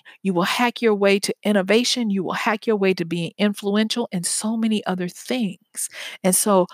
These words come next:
this is why you need to seriously consider having a life cookbook.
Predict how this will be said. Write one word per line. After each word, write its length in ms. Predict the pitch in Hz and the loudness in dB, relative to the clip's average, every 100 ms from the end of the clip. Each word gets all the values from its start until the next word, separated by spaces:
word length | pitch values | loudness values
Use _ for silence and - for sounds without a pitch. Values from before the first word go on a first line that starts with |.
| - _ | -10 _
this 480 | 170 170 269 330 - - | -10 4 4 6 2 2
is 180 | 254 - | 0 0
why 460 | 190 190 180 180 | -4 -4 -2 -4
you 160 | - 208 | -4 -2
need 240 | 196 185 | 0 -2
to 100 | - | -4
seriously 720 | 160 - 294 311 302 277 - 247 | -2 0 2 2 2 0 0 0
consider 600 | - 175 - 196 165 165 - _ | 0 0 0 0 0 -4 -12 _
having 540 | - - 240 220 180 170 | -14 -2 0 2 -2 -4
a 80 | 175 | -2
life 520 | 175 175 180 190 - - | -2 0 -2 -2 -6 -6
cookbook. 680 | - 170 - - - - | -2 -2 -4 -10 -10 -20